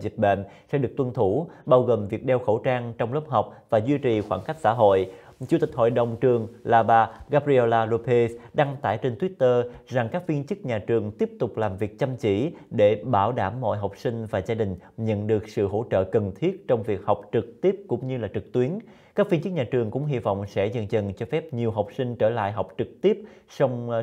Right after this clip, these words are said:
suốt tháng tư. Trong khi đó, thì các giáo viên vẫn đang tiếp tục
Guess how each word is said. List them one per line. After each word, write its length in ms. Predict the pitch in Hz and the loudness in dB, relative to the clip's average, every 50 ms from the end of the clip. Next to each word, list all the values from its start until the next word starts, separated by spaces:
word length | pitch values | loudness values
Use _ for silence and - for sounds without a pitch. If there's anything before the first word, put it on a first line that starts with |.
| - | -2
suốt 120 | - 185 185 185 | -2 -4 -2 -4
tháng 120 | 156 151 | -4 0
tư. 280 | 151 156 147 143 135 143 - - - - - - | 4 4 6 4 4 0 -8 -16 -20 -8 -2 0
Trong 120 | 185 165 | 0 2
khi 80 | 165 175 | 2 4
đó, 240 | 151 139 139 165 175 | 4 4 4 4 0
thì 60 | 151 | -4
các 140 | - - 151 156 | -4 -6 -6 -2
giáo 120 | - 170 160 | -2 -2 0
viên 220 | 147 151 143 127 | 0 0 -2 -2
vẫn 140 | 123 127 117 | -2 -4 -4
đang 160 | 127 131 120 | -4 -4 -4
tiếp 140 | - 180 175 175 - | -4 -4 -4 -2 -2
tục 140 | 117 104 | -2 -2